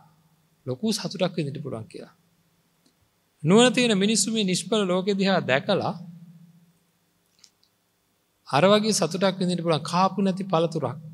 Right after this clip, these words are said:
කන්න දෙන්න ඕන කිව්වනේ මම. ඒ වගේ උත්සාහයක් අරගෙන එක සැරයක් සතියක් එකහමාරක් දෙකක් මාසයක් උත්සාහ කරලා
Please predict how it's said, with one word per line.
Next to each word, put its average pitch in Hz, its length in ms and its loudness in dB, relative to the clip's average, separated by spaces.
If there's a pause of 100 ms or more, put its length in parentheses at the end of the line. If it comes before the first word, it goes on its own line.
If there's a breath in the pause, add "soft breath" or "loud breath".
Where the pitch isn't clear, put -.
(120)
කන්න 160 280 -2
දෙන්න 175 260 0
ඕන 175 140 -2
කිව්වනේ 170 300 -2
මම. 165 80 -4 (800 loud breath)
ඒ 123 140 -4
වගේ 123 320 -4 (420)
උත්සාහයක් 165 720 -4
අරගෙන 127 340 -4 (640)
එක 196 440 -4 (140)
සැරයක් 190 520 0 (160)
සතියක් 185 640 -8 (340)
එකහමාරක් 185 720 -4
දෙකක් 113 300 -8 (440)
මාසයක් 170 640 -6 (1200 loud breath)
උත්සාහ 196 460 -2
කරලා 127 480 -2